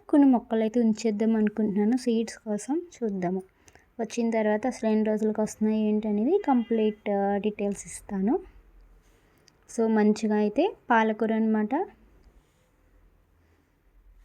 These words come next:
ఆకుకూరలు ఏవైనా వన్ మంత్ లోపలే మనకి హార్వెస్ట్ వచ్చేస్తుంటాయి కదా. ఈ కాయగూరల మధ్యలో ఇలా మంచిగా ఆకుకూరలు వేసుకుంటూ ఉంటే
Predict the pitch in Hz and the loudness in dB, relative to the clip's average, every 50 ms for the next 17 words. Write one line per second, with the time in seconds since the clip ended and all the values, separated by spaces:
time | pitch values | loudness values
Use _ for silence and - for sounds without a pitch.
0 | _ _ _ _ _ - _ _ _ _ _ _ _ _ _ _ _ _ _ _ | _ _ _ _ _ -20 _ _ _ _ _ _ _ _ _ _ _ _ _ _
1 | _ _ _ _ _ - 277 262 262 262 262 - 285 277 269 269 269 262 254 240 | _ _ _ _ _ -4 -2 -2 -2 -2 0 0 2 2 4 4 4 2 2 2
2 | 247 247 247 254 247 247 240 233 226 226 226 226 214 233 233 226 226 226 233 233 | 0 0 0 0 0 0 0 0 0 0 -2 -2 -2 -2 -2 -4 -2 -2 0 0
3 | 226 233 220 214 208 202 208 202 202 208 220 214 - - 226 214 - 226 208 - | 2 2 2 0 0 0 0 0 0 0 -2 -4 -2 -4 -6 -4 -2 -4 -4 -4
4 | - - 233 220 208 208 202 - 220 233 277 370 403 370 - 269 247 240 233 220 | -4 -4 -2 0 -2 -2 -2 -2 -2 -2 0 -2 -2 -2 -2 -2 -2 0 0 0
5 | 233 233 226 226 233 233 233 226 220 214 220 220 226 226 220 220 220 220 214 214 | 0 0 0 0 0 0 0 0 0 0 0 2 2 2 2 2 2 2 0 0
6 | - - 240 214 214 214 214 208 - - 233 220 220 220 214 214 214 214 - - | -2 -2 -2 -2 0 0 -2 -4 -4 -6 -6 -4 -4 -2 -2 -4 -4 -6 -8 -6
7 | - 214 220 214 214 214 214 208 208 269 | -4 -4 -2 -2 -2 -2 -2 -2 0 0